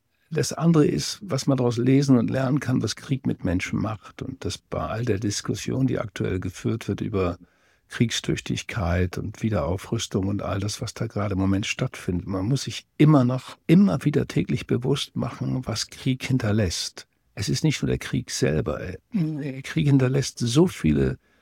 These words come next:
Wunden, so viele Spuren, die einfach nicht so leicht zu heilen sind.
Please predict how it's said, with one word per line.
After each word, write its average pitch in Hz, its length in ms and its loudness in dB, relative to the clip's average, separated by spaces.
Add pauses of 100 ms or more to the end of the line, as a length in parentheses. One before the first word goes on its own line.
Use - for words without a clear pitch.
(180)
Wunden, 135 420 4
so 117 200 4
viele 127 260 2
Spuren, 127 880 4
die 123 180 0
einfach 135 380 -4
nicht 147 180 0
so - 140 2
leicht 67 340 0
zu 120 220 -4
heilen 117 400 0
sind. - 340 -10